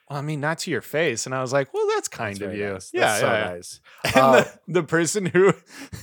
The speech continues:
Speaker 1: <laughs> announced it, she was like, "Latte, extra shot,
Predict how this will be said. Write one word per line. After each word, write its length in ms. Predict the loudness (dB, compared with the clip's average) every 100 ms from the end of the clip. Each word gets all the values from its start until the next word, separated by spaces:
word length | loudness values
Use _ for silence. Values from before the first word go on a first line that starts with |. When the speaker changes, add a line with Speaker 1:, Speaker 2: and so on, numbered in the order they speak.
| 0
Speaker 1:
<laughs> 580 | 2 0 -4 -6 -10 -4
announced 520 | 0 2 2 2 0
it, 100 | -2
she 140 | 0
was 120 | 0 0
like, 200 | -2 -4 -14 -18 0
"Latte, 440 | 2 2 4 6
extra 340 | 6 2 0 -4
shot, 520 | 0 2 4 4